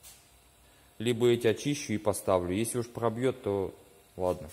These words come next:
В Н П, как говорится, работа цилиндров видно теперь. Вот. Так что как-то вот так.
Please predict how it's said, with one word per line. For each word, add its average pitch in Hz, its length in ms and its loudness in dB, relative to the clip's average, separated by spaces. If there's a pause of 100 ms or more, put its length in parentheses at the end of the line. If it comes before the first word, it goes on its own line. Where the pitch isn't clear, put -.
(160)
В 95 140 -4
Н 110 100 0
П, 117 220 6
как 104 180 -2
говорится, 101 280 0
работа 101 340 0
цилиндров 101 320 -4 (100)
видно 87 300 -6
теперь. - 280 -12 (1120)
Вот. 87 340 -4 (480)
Так 98 160 -6
что - 180 -2
как-то 156 340 2
вот 175 280 2
так. 127 260 4